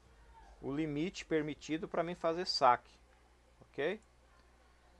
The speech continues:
E então por que que você não consegue sacar?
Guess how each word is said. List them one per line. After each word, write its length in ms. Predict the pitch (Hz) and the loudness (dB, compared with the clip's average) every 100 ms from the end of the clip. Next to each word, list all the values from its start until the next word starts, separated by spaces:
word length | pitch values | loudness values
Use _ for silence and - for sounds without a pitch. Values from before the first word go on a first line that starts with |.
| - - - - - | -20 -20 -20 -20 -10
E 840 | 123 135 143 143 143 139 135 117 | -6 -2 -2 0 0 0 0 -2
então 340 | 156 185 214 226 | -4 -2 -2 -2
por 220 | 277 220 | -4 -6
que 180 | - 247 | -6 -8
que 120 | 180 | -6
você 340 | 175 175 170 | -4 -2 0
não 120 | 160 147 | 0 -2
consegue 520 | 147 143 - 139 135 | -4 -4 -2 -2 -2
sacar? 680 | - 139 120 - 104 85 | -2 0 0 2 0 0